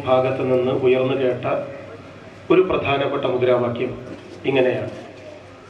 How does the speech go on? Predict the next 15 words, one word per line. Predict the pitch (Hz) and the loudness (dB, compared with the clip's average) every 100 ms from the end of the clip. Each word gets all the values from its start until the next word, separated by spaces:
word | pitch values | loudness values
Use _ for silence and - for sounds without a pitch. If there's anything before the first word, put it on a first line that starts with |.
| - - - - - - - - - 156 | -20 -20 -18 -18 -20 -20 -18 -18 -6 2
നിരീശ്വരവാദികളായ | 147 185 185 180 165 147 143 135 127 123 127 127 - - - - - - - | 4 4 4 2 2 2 0 0 2 4 2 0 -6 -16 -18 -20 -20 -12 -4
നിർമ്മത | 139 143 160 160 - | 0 4 2 2 -2
പ്രസ്ഥാനക്കാരായ | 143 - 131 127 127 117 123 117 120 - - - - - - - | -6 -2 0 0 0 0 0 0 -2 -4 -8 -16 -20 -20 -14 -2
സ്വർഗനരക | 147 156 170 151 143 143 139 143 | 0 2 2 2 0 -2 -2 0
പരലോക | 131 135 139 135 143 | 0 0 0 -2 -2
പുനർജന്മത്തിൽ | 135 139 131 131 127 127 127 - - - - | 0 0 2 0 0 0 -2 -4 -14 -16 -6
വിശ്വസിക്കുന്നില്ലെന്ന് | 131 - 170 165 156 147 139 127 127 127 131 | -2 0 0 0 0 2 2 2 2 2 2
വീമ്പ് | 135 135 131 | 0 0 0
പറയുന്ന, | 123 117 117 120 - - - - - - - - - - - 143 | 2 2 0 -2 -4 -8 -16 -18 -20 -20 -20 -20 -20 -20 0 4
വൈരുദ്ധ്യാധിഷ്ഠിത | 160 190 185 170 170 170 170 165 160 139 | 6 4 4 2 2 0 -2 0 -2 0
ഭൗതികവാദമാണ് | 143 156 156 143 139 147 139 135 131 139 - | 0 0 0 2 2 2 2 2 2 0 0
തങ്ങളുടെ | 127 135 127 123 | 0 2 0 0
പ്രത്യയശാസ്ത്ര | 127 147 147 147 139 135 135 | 0 0 0 0 -2 0 0
നിലപാടു | 127 135 139 143 139 | 2 2 2 2 2
തറ | 135 | 2